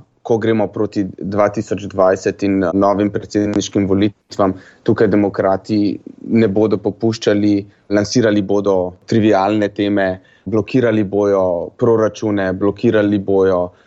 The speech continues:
zniževanje davkov in tako naprej. Storili bodo vse za to, da v državi nekako se poveča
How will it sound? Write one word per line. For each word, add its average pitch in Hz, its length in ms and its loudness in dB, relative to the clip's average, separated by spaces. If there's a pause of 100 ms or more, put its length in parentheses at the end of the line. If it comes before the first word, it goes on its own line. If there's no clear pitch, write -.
(140)
zniževanje 104 600 2
davkov 95 640 0
in 95 120 -4
tako 95 240 -6
naprej. 110 320 2
Storili 120 320 2
bodo 110 320 2
vse 110 480 -2 (300)
za 104 160 0
to, 120 180 0
da 110 260 2 (300)
v 107 260 0 (280)
državi 104 840 0
nekako 95 600 -2 (240)
se - 180 -2
poveča 104 680 0